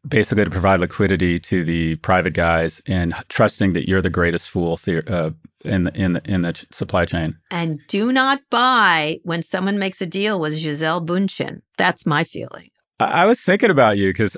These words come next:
Speaker 1: I started reading excerpts from my, I love Michael Lewis. I
Speaker 2: I
Speaker 1: love his
Speaker 2: do, but,
Speaker 1: books. And
Speaker 2: ugh.
Speaker 1: I love,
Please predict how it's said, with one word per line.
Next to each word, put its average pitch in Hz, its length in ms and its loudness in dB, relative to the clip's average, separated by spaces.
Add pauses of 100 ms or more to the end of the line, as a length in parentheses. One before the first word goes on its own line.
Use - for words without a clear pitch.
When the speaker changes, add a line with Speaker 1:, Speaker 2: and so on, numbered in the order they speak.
Speaker 1:
I 110 120 2
started - 320 0
reading 110 260 0
excerpts 98 520 0
from 90 160 -2
my, 90 200 -2
I 117 240 2
love 127 180 4
Michael 92 280 -2
Lewis. 78 220 -18
I 180 60 2
Speaker 2:
I - 40 4
Speaker 1:
love - 120 2
his 214 100 4
Speaker 2:
do, 240 80 2
but, 196 100 0
Speaker 1:
books. - 320 -6
And 95 260 2
Speaker 2:
ugh. 98 60 2
Speaker 1:
I 98 140 4
love, 98 340 2